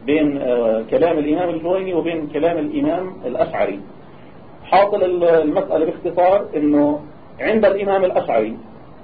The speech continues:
النتيجة موجود مستقل عن المقدمتين،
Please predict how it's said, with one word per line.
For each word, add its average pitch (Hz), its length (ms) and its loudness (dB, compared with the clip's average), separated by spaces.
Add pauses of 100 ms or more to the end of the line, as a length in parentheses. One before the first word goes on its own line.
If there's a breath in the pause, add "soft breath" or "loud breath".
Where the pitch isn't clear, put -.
(480)
النتيجة 196 680 4 (120)
موجود 139 600 2
مستقل 185 920 0 (320)
عن 160 160 0
المقدمتين، 151 760 0